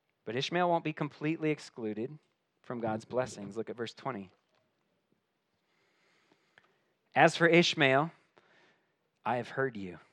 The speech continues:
I will certainly bless him. I will make him fruitful and will multiply him greatly. He will father twelve tribal leaders, and I will make him into a great nation.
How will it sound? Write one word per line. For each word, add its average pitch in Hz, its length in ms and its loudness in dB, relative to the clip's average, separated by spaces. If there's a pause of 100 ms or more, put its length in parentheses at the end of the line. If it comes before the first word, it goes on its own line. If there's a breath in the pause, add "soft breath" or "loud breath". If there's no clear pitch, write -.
(760)
I 110 80 -6
will 139 80 -4
certainly 139 360 -4
bless 104 320 -6
him. 95 260 -12
I 117 80 -4
will 139 100 0
make 151 200 0
him 139 100 -4
fruitful 143 520 -2
and 120 120 -4
will 120 100 -2
multiply 123 540 0
him 113 180 -6
greatly. 110 540 -6 (380 soft breath)
He 147 120 -6
will 151 120 2
father 147 320 6
twelve 147 420 4
tribal 143 400 2
leaders, 127 460 -2
and 113 100 -4
I 117 60 -2
will 123 120 -2
make 123 240 -4
him 127 100 -8
into 127 280 -6
a 120 40 -6
great 117 300 -2
nation. 110 440 -10